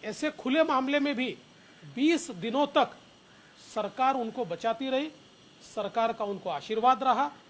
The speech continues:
और अगर विपक्ष और जो हमारा मीडिया है, ये इस चीज़ को लेकर आंदोलन नहीं करते, इस चीज़ को लगातार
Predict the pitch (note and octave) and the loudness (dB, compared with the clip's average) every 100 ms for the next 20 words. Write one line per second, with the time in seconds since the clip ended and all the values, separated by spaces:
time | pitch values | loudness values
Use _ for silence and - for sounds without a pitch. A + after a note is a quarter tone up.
0 | - - - - - - A3 D#4 D#4+ - | -20 -20 -20 -20 -12 0 4 6 4 -6
1 | - - - - - F#3 G3 C4 G#3 B3+ | -20 -20 -20 -20 -10 -2 0 0 0 4
2 | C4+ - - - - - - - - - | 4 4 -12 -16 -20 -20 -20 -20 -20 -20
3 | - - - - - E3+ B3+ D#4+ E4+ - | -20 -20 -20 -20 -4 4 4 4 -2 -12
4 | - - D#3 A#3+ A3+ B3 C4+ A3+ G#3 C4+ | -20 -14 -2 0 4 4 4 0 2 6
5 | B3+ D3 B2+ - - - - - F3 C4 | 6 4 -4 -18 -20 -20 -20 -14 0 4
6 | A#3 D3+ - - - - - - - - | 4 2 -8 -20 -20 -20 -20 -20 -20 -20
7 | - G#3+ C#4 - - C4+ - - D4 A3+ | -8 -4 -4 -6 -4 -4 -4 -2 0 4
8 | G#3+ C4+ C4+ - F#3 G#3 A#3+ A#3+ A3+ A3 | 4 4 0 0 -4 -2 0 0 0 -2
9 | B3 B3+ B3 C#4 C#4+ A#3 - A#3+ A3+ C4+ | -2 -4 -2 -2 -2 -6 -8 -10 -8 -6
10 | A3+ F3+ A3+ A#3+ C4 G#3+ | -4 4 4 8 8 6